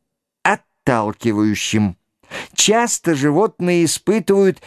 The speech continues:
инстинктивный страх, столкнувшись с мёртвым зверем своего вида.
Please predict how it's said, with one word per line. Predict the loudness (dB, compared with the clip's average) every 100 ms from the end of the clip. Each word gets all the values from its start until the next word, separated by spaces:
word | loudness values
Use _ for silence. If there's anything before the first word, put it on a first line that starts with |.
| -4
инстинктивный | 0 2 0 -2 -2 -2 -6 -6 0 2 4 2 2
страх, | 0 -2 -2 0 2 0 -2 -8 -20 -20 -12
столкнувшись | -8 -2 0 0 0 0 0 0 -2 -2 _ _ -8
с | -2
мёртвым | 2 4 4 2 -2 -4 0 0
зверем | 0 0 2 4 2 0
своего | -2 0 2 2 2 0
вида. | 0 -4 -4 0 -2 -2